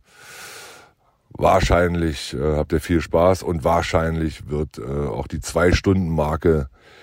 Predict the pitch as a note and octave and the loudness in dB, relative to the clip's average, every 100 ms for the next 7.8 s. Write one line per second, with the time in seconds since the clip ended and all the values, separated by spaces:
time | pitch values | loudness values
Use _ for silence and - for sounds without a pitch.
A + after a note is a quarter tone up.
0 | - - _ _ F#2 E2+ F2+ E2 D#2 - | -20 -20 _ _ -4 2 2 2 2 2
1 | F2 E2 F#2 D#2+ E2 D#2+ F2 - E2+ D#2+ | 2 0 -2 0 0 2 0 2 2 2
2 | E2 D2+ D#2+ E2 F2 E2+ E2 - F2 F#2 | 0 -4 0 4 4 4 2 2 4 4
3 | F#2 - - - _ - - - - E2+ | 2 -6 -18 -20 _ -20 -20 -18 -6 -2
4 | G2+ F2 E2+ - D#2 G2 G2 E2+ E2+ D#2 | 2 4 2 0 2 2 2 -4 -2 -2
5 | D2 D2+ B1+ E2 F2 C#2+ D#2+ E2 D2+ D#2+ | -2 -4 -2 0 0 0 -2 -2 -2 0
6 | E2 F2 E2+ E2+ G2+ G#2 - F#2 F2 D#2 | -2 -2 -2 2 2 2 2 4 4 2
7 | E2+ D#2+ - F#2+ - D2+ C#2+ - | -4 -4 2 2 0 -4 -4 -6